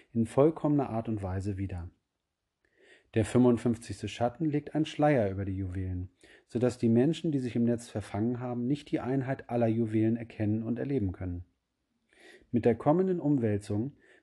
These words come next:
wird unsere Wahrnehmung schließlich in der Lage sein, durch die Stränge des emotionalen Netzes hindurchzuschlüpfen, das uns so lange im Opferbewusstsein gefangen hielt. Wenn das geschieht, werden wir einen ersten kurzen Blick auf unsere kollektive Einheit erhaschen können.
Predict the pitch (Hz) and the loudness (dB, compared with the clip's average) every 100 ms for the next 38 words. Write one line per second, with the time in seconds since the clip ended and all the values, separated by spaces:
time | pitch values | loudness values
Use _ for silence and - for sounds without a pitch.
0 | - 123 139 135 127 113 117 135 147 143 | -8 -2 0 2 2 2 2 4 2 0
1 | - - 139 - 135 123 110 104 98 107 | -2 -4 -4 -4 -4 0 0 0 -2 -2
2 | 120 123 127 135 _ - _ - 175 180 | -4 -4 -6 -8 _ -20 _ -4 -4 -4
3 | - 139 135 143 135 - 127 123 - 113 | -2 2 4 4 2 0 -2 -2 0 0
4 | 104 104 113 - 120 - 110 107 101 98 | 2 0 -2 -4 -8 -2 0 0 -4 -8
5 | - 104 - 131 175 - _ - - - | -8 -8 -8 -8 -8 -10 _ -20 -20 -4
6 | 151 160 151 143 151 143 139 131 117 110 | 2 2 2 2 4 4 2 0 -2 -4
7 | 117 110 107 107 - 110 113 110 - 98 | -6 -6 -4 -6 -8 -6 -4 -4 -6 -6
8 | 87 98 90 - _ _ _ _ _ _ | -6 -10 -14 -16 _ _ _ _ _ _
9 | _ _ _ _ - - _ 101 98 123 | _ _ _ _ -20 -20 _ 0 4 2
10 | - 170 - 139 113 - _ _ _ - | 2 -4 2 0 0 -6 _ _ _ 4
11 | 117 123 120 107 104 131 156 - 160 139 | 4 6 2 0 -2 0 -2 -2 -2 -2
12 | 135 131 113 123 - _ _ - 92 - | -4 -4 -2 -4 -6 _ _ -16 -14 -2
13 | 139 139 120 110 - 156 156 - 135 120 | 0 2 0 -2 0 0 0 -4 -2 -2
14 | 101 101 90 87 87 87 - 90 90 82 | -2 -4 -4 -8 -8 -10 -10 -10 -10 -10